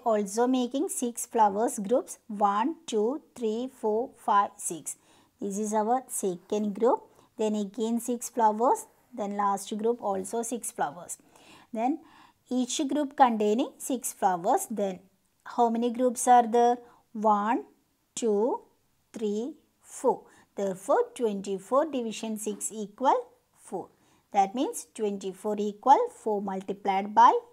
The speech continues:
six. There are twenty-four flowers. We make the groups of six. So, each group containing one, two, three, four.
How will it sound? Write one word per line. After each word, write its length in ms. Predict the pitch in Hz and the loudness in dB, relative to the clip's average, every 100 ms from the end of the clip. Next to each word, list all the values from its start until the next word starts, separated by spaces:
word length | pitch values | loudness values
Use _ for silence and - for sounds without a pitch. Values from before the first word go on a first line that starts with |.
| _ - | _ -16
six. 440 | - 214 - - _ - _ - | -10 -10 -10 -16 _ -20 _ -6
There 180 | 214 196 | -4 0
are 140 | 190 | -2
twenty-four 760 | 196 - 214 196 190 180 220 220 | -4 -4 -4 -2 -6 -4 -2 -2
flowers. 600 | 214 220 202 208 320 403 | 2 2 2 2 2 0
We 200 | 214 214 | -4 -2
make 320 | 202 247 415 | 0 0 0
the 180 | 262 214 | -2 -4
groups 480 | 196 208 196 196 - | -2 0 -2 -2 -4
of 160 | 196 | -4
six. 340 | 196 - 302 - - - - | -4 -2 -2 -2 -16 -20 -6
So, 220 | - 254 | 0 0
each 320 | 240 214 - 262 | 0 -4 -2 -2
group 300 | 233 269 269 | 0 0 2
containing 600 | 269 247 233 226 233 349 427 | 4 4 4 2 2 -4 -6
one, 540 | 220 208 208 220 381 - - | -4 0 4 4 2 -6 -12
two, 400 | - 208 214 349 - _ | -2 2 2 0 -10 _
three, 340 | 233 214 214 254 _ | -6 -4 -4 -8 _
four. 340 | - 233 180 | -4 -2 -2